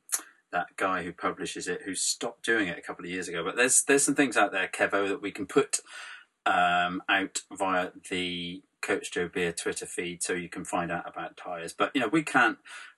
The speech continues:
we can't review tyres. That's what people do, um, for jobs in,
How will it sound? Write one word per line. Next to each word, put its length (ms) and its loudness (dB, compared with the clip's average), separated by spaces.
we 160 -4
can't 300 2
review 560 0
tyres. 400 -2
That's 220 0
what 120 -4
people 300 -2
do, 460 -2
um, 420 -4
for 160 -6
jobs 500 -2
in, 420 -6